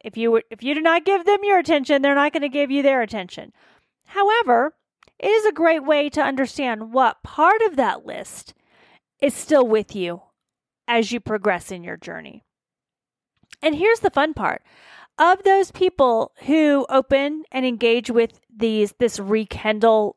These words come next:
um, triad that I'm gonna share with you, about forty-five percent of those people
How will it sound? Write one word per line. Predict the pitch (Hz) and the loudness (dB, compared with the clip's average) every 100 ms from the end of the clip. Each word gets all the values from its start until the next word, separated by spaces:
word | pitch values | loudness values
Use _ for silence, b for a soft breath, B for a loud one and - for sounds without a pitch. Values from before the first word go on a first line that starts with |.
| - | -8
um, | 214 208 208 202 202 202 226 - _ _ _ _ | -6 -6 -10 -12 -14 -16 -18 -20 _ _ _ _
triad | - - 214 208 208 214 214 214 202 | -14 -4 0 2 2 2 2 2 0
that | 214 | 0
I'm | 214 | 0
gonna | 208 208 | -2 -4
share | - 220 | -2 2
with | 214 214 | 2 2
you, | 240 233 - B B B B B | 0 0 -2 B B B B B
about | - 339 359 - | -2 2 2 2
forty-five | - 392 370 359 320 302 - | 2 4 4 2 2 2 2
percent | 349 - 330 | 0 0 0
of | 277 | 0
those | 226 254 320 | 2 2 0
people | - 359 370 403 427 427 | -4 -2 0 0 0 -2